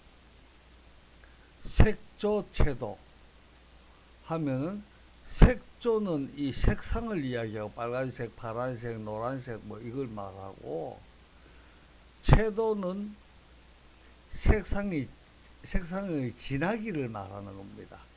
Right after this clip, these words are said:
자, 그러면 이걸 요렇게 움직여 볼까요? 색상이 변하지요. 요렇게 움직여도 변-, 변합니다. 물론 여기에서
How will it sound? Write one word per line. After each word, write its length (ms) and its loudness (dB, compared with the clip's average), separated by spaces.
자, 160 -4
그러면 580 -2
이걸 520 -4
요렇게 680 -2
움직여 460 -6
볼까요? 580 -4
색상이 640 -8
변하지요. 1040 -4
요렇게 540 -4
움직여도 800 -6
변-, 240 -8
변합니다. 760 -6
물론 440 0
여기에서 880 -2